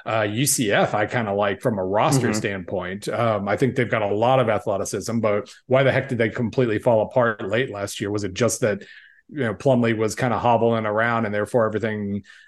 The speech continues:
Speaker 1: nothing else worked, but the, the defense should have probably been better. Like, I don't trust them.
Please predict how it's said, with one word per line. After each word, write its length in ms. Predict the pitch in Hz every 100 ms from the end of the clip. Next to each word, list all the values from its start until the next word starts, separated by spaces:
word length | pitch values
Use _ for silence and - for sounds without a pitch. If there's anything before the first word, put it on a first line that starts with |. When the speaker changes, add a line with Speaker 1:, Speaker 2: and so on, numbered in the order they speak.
| _ -
Speaker 1:
nothing 320 | 120 123 117
else 200 | 117 -
worked, 420 | 107 123 - -
but 260 | 117 107 -
the, 200 | 107 110
the 120 | 107
defense 460 | 107 113 123 113
should 140 | - 117
have 80 | -
probably 260 | 117 113
been 280 | 107 110 101
better. 260 | 110 113 120
Like, 120 | 117
I 100 | 113
don't 280 | 135 175 -
trust 400 | - - 131 -
them. 440 | 107 98 110